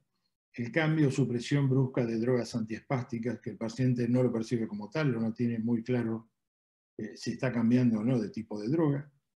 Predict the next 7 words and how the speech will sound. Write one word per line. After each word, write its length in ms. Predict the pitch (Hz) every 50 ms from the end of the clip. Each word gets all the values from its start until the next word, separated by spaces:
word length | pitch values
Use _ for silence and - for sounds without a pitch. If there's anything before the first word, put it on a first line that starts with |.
| _ _ _ _ _ _ _ -
y 280 | - 175 180 202 220 214 - - - _ _ _ _ _ _ -
también 440 | - 151 147 151 156 156 170 180
los 120 | 156 131 -
factores 380 | - 127 120 127 143 151 156
vinculados 640 | 147 151 156 147 151 156 151 147 147 160 160 151 143
a 80 | 131
la 440 | 139 139 135 135 143 151 - - -